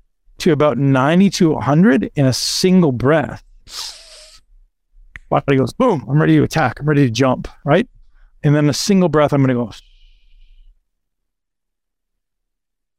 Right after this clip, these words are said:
And I'm back down at fifty.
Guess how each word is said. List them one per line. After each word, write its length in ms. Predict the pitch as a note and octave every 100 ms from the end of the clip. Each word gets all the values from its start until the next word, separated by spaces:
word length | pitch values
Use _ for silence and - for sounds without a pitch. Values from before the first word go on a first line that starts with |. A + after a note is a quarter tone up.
| _ _ _ _ _ _ _ _ _ _ _ _ _ _ _ -
And 120 | C3+
I'm 140 | C#3 B2
back 240 | C3+ C3+
down 200 | C#3 B2
at 80 | -
fifty. 480 | - D3 - G#2+